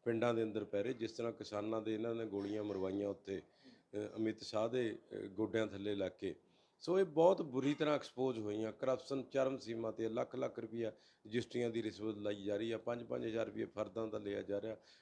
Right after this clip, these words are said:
ਆਮ ਆਦਮੀ ਪਾਰਟੀ, ਆਮ, ਆ, ਜਿਹੜਾ ਬੰਦਾ ਆ, ਉਹਨੂੰ ਤਾਂ ਨਾ ਇਨਸਾਫ ਮਿਲ ਰਿਹਾ ਹੈਗਾ, ਨਾ ਇਲਾਜ ਕਰਵਾ ਸਕ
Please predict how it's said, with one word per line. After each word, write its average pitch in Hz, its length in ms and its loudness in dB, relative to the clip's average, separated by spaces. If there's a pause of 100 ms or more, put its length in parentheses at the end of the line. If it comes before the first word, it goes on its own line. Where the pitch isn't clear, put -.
(120)
ਆਮ 131 260 6
ਆਦਮੀ 127 320 4
ਪਾਰਟੀ, 117 560 0
ਆਮ, 117 540 -2
ਆ, 110 160 0
ਜਿਹੜਾ 110 300 -2
ਬੰਦਾ 104 480 4
ਆ, 87 40 0 (520)
ਉਹਨੂੰ 180 300 6
ਤਾਂ 180 160 8
ਨਾ 143 320 8
ਇਨਸਾਫ 120 480 6
ਮਿਲ 127 300 0
ਰਿਹਾ 143 180 4
ਹੈਗਾ, 139 220 4
ਨਾ 123 200 2
ਇਲਾਜ 101 280 2
ਕਰਵਾ 95 300 -2
ਸਕ 98 140 -6